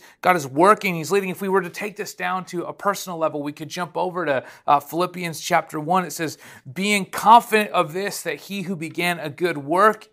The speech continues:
in you will carry it on to completion until the day of Christ Jesus." If we want to just take this down to a personal level,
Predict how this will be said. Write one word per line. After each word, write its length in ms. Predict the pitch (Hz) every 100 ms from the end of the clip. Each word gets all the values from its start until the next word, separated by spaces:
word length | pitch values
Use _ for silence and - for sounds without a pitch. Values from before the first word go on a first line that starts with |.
| -
in 220 | 151 139
you 300 | 139 185 196
will 200 | 165 147
carry 460 | - 185 196 208
it 120 | 196 -
on 380 | 160 175 180 170
to 100 | 160
completion 840 | 147 135 - 185 202 - - 180 - -
until 720 | - - 165 185 190 185 _ _
the 80 |
day 380 | 143 151 151 160
of 200 | 147 -
Christ 420 | - 151 143 -
Jesus." 420 | - 139 123 117 135
If 120 | -
we 60 |
want 220 | 180 208 196
to 60 |
just 280 | 156 160 - _ _
take 240 | - 165 160
this 200 | 156 -
down 420 | - 139 139 135
to 220 | - 135
a 40 |
personal 640 | 131 - 143 139 143 139 123
level, 460 | - - - -